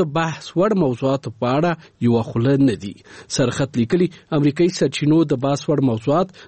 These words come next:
د تاوتریخوالي کمول، اوربند او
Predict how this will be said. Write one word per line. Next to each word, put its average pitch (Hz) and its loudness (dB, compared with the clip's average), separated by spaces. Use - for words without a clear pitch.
د 151 0
تاوتریخوالي 127 0
کمول، 151 2
اوربند 139 0
او 240 2